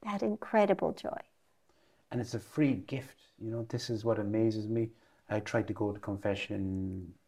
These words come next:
Speaker 2: once a week, every fortnight if I can, because I'm a sinner, eh, but it helps me to think about my life as well. And it's a sacrament, so we get these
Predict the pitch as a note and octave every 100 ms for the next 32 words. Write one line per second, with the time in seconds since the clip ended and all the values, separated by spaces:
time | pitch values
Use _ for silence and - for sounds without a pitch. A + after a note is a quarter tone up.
0 | _ _ _ - G2+ G#2 G#2+ A2 A2 G#2
1 | F#2+ F#2+ - A2 A2 G2+ G2 F#2+ - A2+
2 | A2+ A#2 A2+ F#2+ A2 G2+ F#2+ - _ _
3 | _ - F#2 - B2+ C3+ F3 F3 _ _
4 | - A2 A2 G#2 G2 A2 - A#2 A2 G#2+
5 | G#2 G2+ - A2+ G#2+ A2 A2 G2+ G#2 A2+
6 | - G#2+ G2 A#2 A#2+ B2 B2 _ _ _
7 | _ - G2+ G2 - - - A#2+ - F#2
8 | F2+ - G2 G2+ G#2+ G2+ A2+ G#2+